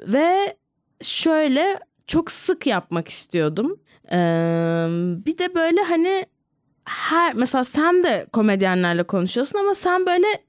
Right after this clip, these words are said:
iyi kome-, yani kendimi aralarına koymak gibi olmasa hani iyi, bir yere gelmiş, anladın mı? Böyle hani şey komedyenlerle konuşuyorsun.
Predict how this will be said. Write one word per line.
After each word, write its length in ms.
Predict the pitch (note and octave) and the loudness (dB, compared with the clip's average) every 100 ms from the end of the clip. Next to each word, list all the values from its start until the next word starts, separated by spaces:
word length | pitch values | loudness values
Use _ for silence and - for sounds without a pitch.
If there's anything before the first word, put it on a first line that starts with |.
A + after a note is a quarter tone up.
| _ _ _ | _ _ _
iyi 320 | F3 C4 D4+ - | 0 2 2 2
kome-, 360 | C#4+ G3+ C#3 | 0 0 -2
yani 180 | E3 E3+ | -2 -4
kendimi 400 | G#3+ G#3 G#3 G#3+ | -2 -2 0 0
aralarına 360 | G3 G#3+ G#3 G#3+ | 0 2 0 -2
koymak 320 | A3+ A3 G#3+ | -2 -2 -2
gibi 80 | A3 | -4
olmasa 220 | C4+ C4 | -4 -2
hani 240 | G#3 F3 - - | -2 -2 -6 0
iyi, 400 | D4+ A#3 F#3+ A#3 | 2 4 4 4
bir 60 | |
yere 220 | C#4+ C4+ | 4 2
gelmiş, 680 | A#3+ B3 A#3 G#3+ G3 E3+ - - | 2 2 2 2 2 0 -2 -2
anladın 340 | G#3+ C4+ D4 | 0 2 4
mı? 60 | C4+ | 4
Böyle 160 | F#3 G3 | 2 2
hani 320 | G3+ F#3+ - - | 0 0 -4 -6
şey 300 | - C4+ B3 | -4 0 0
komedyenlerle 800 | A#3+ G3+ E3 D#3 D3 C#3+ C3+ C#3 | 0 0 0 0 -2 -2 -2 -6
konuşuyorsun. 600 | - A#2+ - A2 - - | -6 -10 -10 -12 -12 -18